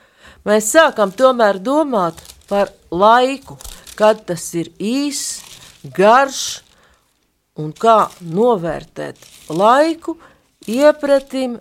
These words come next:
Dieva mūžīgumam un viņa pārlaicībai. Vēl, ja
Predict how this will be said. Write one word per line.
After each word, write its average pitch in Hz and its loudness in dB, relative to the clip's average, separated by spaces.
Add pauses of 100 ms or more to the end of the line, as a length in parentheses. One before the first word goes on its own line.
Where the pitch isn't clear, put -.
(100)
Dieva 214 -2 (120)
mūžīgumam 202 -4 (340)
un 160 -8
viņa 226 -4 (760)
pārlaicībai. 160 0 (4000)
Vēl, 294 2 (1300)
ja 196 2